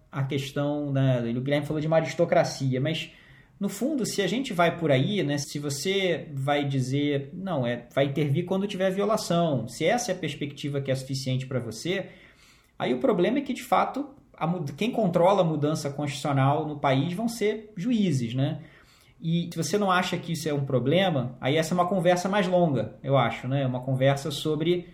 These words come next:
o que que justifica a mudança constitucional, o que que um, um constituinte pode criar de restrições à mudança, o que que uma geração dentro de uma mesma Constituição pode impor de restrições à seguinte. Essa é uma,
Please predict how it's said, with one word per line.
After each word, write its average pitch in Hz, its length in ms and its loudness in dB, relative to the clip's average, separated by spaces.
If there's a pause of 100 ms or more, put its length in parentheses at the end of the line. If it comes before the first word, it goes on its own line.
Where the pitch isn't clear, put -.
o - 60 -16
que 226 100 -4
que 226 80 -2
justifica 202 680 -2
a - 20 4
mudança 156 440 0
constitucional, 147 840 0
o 147 40 -10
que 214 140 -2
que 208 100 -6
um, 165 200 -4
um 147 40 -6
constituinte 160 640 -4
pode 151 560 0 (160)
criar 165 640 4
de 156 140 -2
restrições 160 760 0
à 160 80 -2
mudança, 143 300 0
o - 20 -6
que 208 60 -6
que - 80 -8
uma 180 100 0
geração 170 800 2 (140)
dentro 185 320 4
de 175 60 0
uma 156 60 0
mesma 160 300 -2
Constituição 147 380 -4
pode 147 280 -2
impor 143 360 -2
de 139 80 -2
restrições 139 520 -2
à 139 60 -2
seguinte. 135 380 -2
Essa 151 160 -4
é - 20 0
uma, 160 240 -4